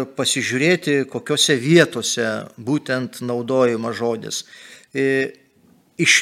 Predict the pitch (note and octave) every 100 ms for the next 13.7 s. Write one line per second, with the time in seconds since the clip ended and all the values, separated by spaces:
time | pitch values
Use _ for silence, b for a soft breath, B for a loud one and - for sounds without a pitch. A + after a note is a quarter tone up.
0 | E3+ C4+ - D#3+ - D3 D#3 F3+ G3 D3+
1 | - C#3+ C3+ C3+ C3+ - G3 C#3+ G#2+ -
2 | A#2+ A#2+ A#2 A2+ A2+ A2+ A#2 A#2+ A2 D#3+
3 | F3+ C#3+ - - B2+ D3 D#3+ D#3+ E3 -
4 | - - B2+ C3 B2+ D3 C#3+ C#3 C3 -
5 | - - F#3 E3+ C#3+ C3 C3 B2 C#3+ -
6 | B2+ - C3 - B B C3 D3+ D3 D3+
7 | C#3+ - C3+ C3+ C#3 C3+ - D#3 D3+ C#3
8 | - - - - B2+ B2 C3+ C#3 D#3 C#3+
9 | C3+ D3+ G3 G#3 C#3 C3+ C3+ C3 - D3
10 | D#3+ - C3+ C3 - C#3 C3+ - - -
11 | B2+ C#3 F3 - - C3+ B2+ - A#2 B2+
12 | C#3 C3+ C3 A2 G2+ - B B B B
13 | B B C3+ C3 C3 C3